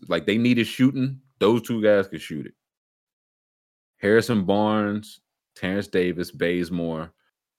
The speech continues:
Drafted Keegan Murray for, again, I, I think a lot of it kinda feels how you feel about Keegan Murray. When we went through the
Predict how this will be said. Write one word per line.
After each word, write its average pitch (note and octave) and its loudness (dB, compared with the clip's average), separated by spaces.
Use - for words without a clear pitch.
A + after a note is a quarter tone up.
Drafted G#2 2
Keegan A2+ 2
Murray G#2+ 6
for, G#2 4
again, F#2 0
I, F2+ 0
I - 2
think G2+ -2
a F#2+ 6
lot F#2+ 2
of F2 -2
it F2 -6
kinda F2 -2
feels E2+ -2
how F2+ 0
you E2 -4
feel E2 -2
about D#2+ -4
Keegan E2+ -6
Murray. E2+ -4
When D#2 -6
we F#2 0
went F#2+ 0
through F2+ -2
the E2 -2